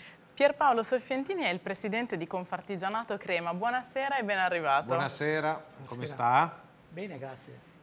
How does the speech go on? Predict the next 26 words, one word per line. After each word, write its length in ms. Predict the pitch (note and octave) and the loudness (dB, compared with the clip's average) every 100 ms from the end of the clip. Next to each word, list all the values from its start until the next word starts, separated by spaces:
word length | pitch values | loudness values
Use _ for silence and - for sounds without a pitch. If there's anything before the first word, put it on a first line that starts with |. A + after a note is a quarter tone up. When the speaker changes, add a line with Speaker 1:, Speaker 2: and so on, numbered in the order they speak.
| - | -14
Speaker 2:
Mi 160 | C3 C3+ | -10 -4
dica 300 | F3+ G3 F#3+ | -4 -2 0
che 80 | |
lavoro 320 | D#3 C3+ C3 G#2+ | 2 2 0 -2
fa 220 | - F#2 | -4 -4
lei, 320 | F2 D#2+ D#2+ | -6 -10 -8
oltre 260 | G#2+ G2+ G#2+ | -8 -8 -8
che 80 | |
fare 180 | G2+ A2+ | -4 -4
il 60 | G#2 | -4
presidente 580 | G#2 F#2 G2 G#2+ F#2+ F2+ | -6 -8 -8 -8 -8 -12
di 120 | F#2 | -10
Confartigianato. 760 | F#2+ F#2 F#2+ - F#3 F#3+ F3 | -10 -10 -12 -10 -8 -6 -8
Speaker 3:
Io 80 | F3+ | -6
mi 60 | F3+ | -2
occupo 540 | F#3 - F3 D#3 E3 | -2 -2 -6 0 2
di 140 | D#3 E3 | 4 2
un'azienda 580 | D#3+ D3+ D3+ F3 E3+ | 2 0 0 0 0
di 100 | D3+ | 0
impianti 600 | D3+ C#3 D3 B2+ B2 - | 0 0 0 0 -2 0
elettrotecnici, 1200 | C3+ C#3+ - D3+ C#3 C3+ - F3+ F#3+ F#3+ D#3+ - E3 | 2 2 0 0 2 0 4 4 4 0 0 0 0
condizionamento, 880 | - D3 C3+ E3 D#3 F3 F3 - D3+ | 0 0 0 -2 -2 -2 -2 -4 -2
T 140 | D#3 | 0
V 160 | D3+ C#3+ | 0 0
circuito 500 | D3+ C3 D3 C3 - | -2 0 0 0 -2
chiuso 760 | - F3+ F#3 F3 E3+ D#3+ D3+ | 2 4 4 4 2 0 -4